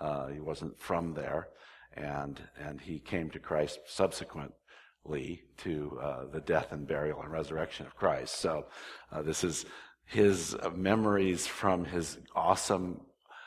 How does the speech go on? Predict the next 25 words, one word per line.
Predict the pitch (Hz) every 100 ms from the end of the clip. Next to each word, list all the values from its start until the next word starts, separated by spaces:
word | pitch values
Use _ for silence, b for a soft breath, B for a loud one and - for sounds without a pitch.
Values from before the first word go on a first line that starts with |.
| B B _ _ -
investment | 107 85 92 - - 95 - - - -
with | 85 -
the | 82
Apostle | - 76 71 - 71 - B B B B -
Peter. | - 90 78 69 - B B B B -
So |
we | 110
come | 107 180 202
now | 135 107
to | - - 120 101
a | 98
really, | 87 87 98 107 107 113 120 123 -
uh, | 87 82 - - -
difficult | 110 147 151 160 -
story. | - - 90 87 92 143
It's, | 151 - -
uh, | - 78 80 - B B B B B _ -
uh, | - - -
it's | - -
the | - 82
death | - 90 - 123
of | 98
John | 110 95 104
the | 101
Baptist. | 78 71 - 131 175 - -